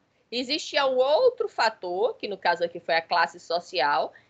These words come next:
que estava influenciando e vocês não coletaram. Vocês não identificaram que existia este fator de confusão aqui, certo? Então, tenham atenção para que não exista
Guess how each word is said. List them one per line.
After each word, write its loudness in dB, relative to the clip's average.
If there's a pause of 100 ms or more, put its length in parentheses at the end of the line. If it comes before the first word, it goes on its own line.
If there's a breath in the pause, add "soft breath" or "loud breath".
(120 soft breath)
que -2
estava 2
influenciando -6
e -8
vocês -2
não 0 (260)
coletaram. 0 (720)
Vocês -4
não 0
identificaram 0
que -16
existia -6 (160)
este -8
fator -8
de -16
confusão -10
aqui, -6 (540)
certo? -2
Então, -4 (420 soft breath)
tenham 2
atenção -6 (240)
para 2
que -10
não -4
exista -8